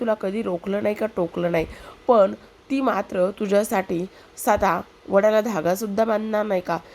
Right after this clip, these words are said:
तिला फक्त आणि फक्त धागे तोडता येतात." तेवढ्यातच आता मिथुन काका बोलत असतात, "पण मी काय म्हणतो, उगाचच नको ना हे सगळं काही करायचं,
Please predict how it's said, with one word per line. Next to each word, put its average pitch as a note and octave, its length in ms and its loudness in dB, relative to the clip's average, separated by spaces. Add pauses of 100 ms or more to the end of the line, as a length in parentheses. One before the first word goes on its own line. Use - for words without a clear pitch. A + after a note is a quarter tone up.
(240)
तिला C4 200 2
फक्त - 280 -2
आणि A#3 160 2
फक्त A3 280 -2 (140)
धागे F#3+ 320 -2
तोडता G3+ 300 -2
येतात." F3+ 300 0 (400)
तेवढ्यातच F3 540 0
आता F#3+ 300 0
मिथुन F3+ 340 -4
काका F3 240 -2
बोलत F3+ 360 0
असतात, E3+ 300 -4 (340)
"पण A#3+ 160 2
मी G3+ 140 2
काय G#3 200 0
म्हणतो, E3+ 420 -4 (300)
उगाचच A#3+ 480 2
नको G#3+ 320 -2
ना A3 100 0
हे A3+ 240 -2
सगळं F#3 320 0
काही F#3 300 -4
करायचं, E3+ 520 0